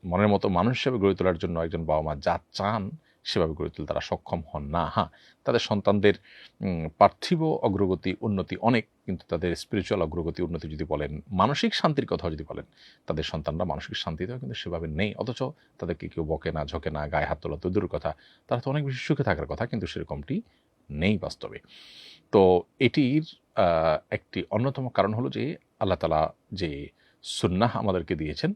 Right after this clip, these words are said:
যে নিয়ম আমাদেরকে দিয়েছেন, সে নিয়ম তারা পরিবর্তন করে ফেলেছে নিজেদের, আহ, মত এবং চিন্তাধারার ভিত্তিতে। এই জন্য একজন মুসলিম হিসাবে, আহ, শরিয়া আমাদেরকে সন্তানদেরকে শাসন করার যে অনুমোদন করেছে, সেই অনুমোদনটাকে আমরা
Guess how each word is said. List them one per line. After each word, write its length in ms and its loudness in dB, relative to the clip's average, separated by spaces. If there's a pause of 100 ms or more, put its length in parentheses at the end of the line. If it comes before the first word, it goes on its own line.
(100)
যে 140 -2
নিয়ম 240 2
আমাদেরকে 300 0
দিয়েছেন, 340 -6
সে 160 -4
নিয়ম 340 -6 (160)
তারা 300 -4 (380)
পরিবর্তন 460 -2
করে 180 -8
ফেলেছে 300 -6
নিজেদের, 320 -8 (560)
আহ, 380 -10 (160)
মত 380 -4
এবং 340 -6
চিন্তাধারার 440 -6
ভিত্তিতে। 380 -4 (280)
এই 60 -6
জন্য 140 4
একজন 160 2
মুসলিম 240 0
হিসাবে, 260 2 (680)
আহ, 180 6
শরিয়া 280 6
আমাদেরকে 240 2
সন্তানদেরকে 600 -2
শাসন 380 0
করার 200 -4
যে 100 -6
অনুমোদন 340 -2
করেছে, 420 -2
সেই 180 -6
অনুমোদনটাকে 580 -2
আমরা 240 0